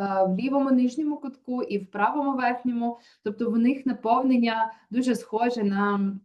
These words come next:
м, гель. Тобто вони начебто як наповнені такою щільною рідиною, і які дуже-дуже приємно стискати. І кожен кубик, нагадую, він унікальний і має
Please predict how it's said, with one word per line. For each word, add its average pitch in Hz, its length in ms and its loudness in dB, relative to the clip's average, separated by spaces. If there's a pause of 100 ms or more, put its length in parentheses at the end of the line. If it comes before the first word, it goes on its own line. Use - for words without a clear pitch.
м, 185 400 -2
гель. 175 440 0 (500)
Тобто 190 260 0
вони 226 220 4
начебто 214 460 0
як 185 260 2
наповнені 214 640 4
такою 190 540 0 (240)
щільною 240 920 2
рідиною, 240 880 6 (400)
і 208 140 -4 (480)
які 202 240 -6
дуже-дуже 196 560 0
приємно 185 480 0
стискати. - 540 -4
І 175 40 -4
кожен 262 360 6
кубик, 247 340 0
нагадую, 214 400 0
він 196 160 2
унікальний 214 720 0
і 196 180 -4
має 202 600 0